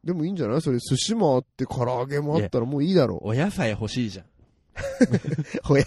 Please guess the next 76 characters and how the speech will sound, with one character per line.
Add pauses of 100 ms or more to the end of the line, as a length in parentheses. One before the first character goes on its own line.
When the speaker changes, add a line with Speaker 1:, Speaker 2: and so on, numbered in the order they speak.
(100)
Speaker 1:
菜
っ
て
い
う
の。
う
ん。
Speaker 2:
で、
ま
あ
ま
あ、 (500)
そ
の
他
に
も
な
ん
か
あ
れ
ば
な、
で
も
ど
う
し
よ
う
か
な
っ
て
思
っ (480)
て
た
と
こ
ろ
で、
Speaker 1:
う
ん。 (120)
Speaker 2:
え
ー
と、
ケ
ー
キ
屋
さ
ん
か
ら
の
帰
り
に、
Speaker 1:
う
ん
う (220)
ん。 (280)
Speaker 2:
あ
の、
鹿
児
島
の
玄
関
口、
Speaker 1:
う
ん。